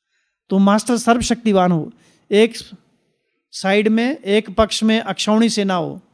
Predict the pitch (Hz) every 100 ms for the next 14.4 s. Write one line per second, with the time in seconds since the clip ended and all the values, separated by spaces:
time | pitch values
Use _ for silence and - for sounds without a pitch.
0 | _ _ - 185 190 220 214 214 214 233
1 | 226 226 226 196 196 175 143 - _ _
2 | - 170 214 240 233 226 208 254 240 208
3 | 202 220 202 220 190 214 226 202 190 170
4 | - 170 175 160 - - _ _ _ -
5 | 170 214 226 233 220 208 214 - 220 202
6 | 147 - _ _ _ _ _ _ _ _
7 | _ 349 _ _ _ _ _ _ _ _
8 | _ _ 185 180 185 - - 202 185 180
9 | 185 190 185 190 170 170 170 165 156 156
10 | - 147 214 - _ _ _ _ _ _
11 | _ _ _ _ _ _ _ _ _ _
12 | _ _ _ _ 180 185 180 196 196 196
13 | 202 202 190 196 202 196 190 208 196 175
14 | 165 165 190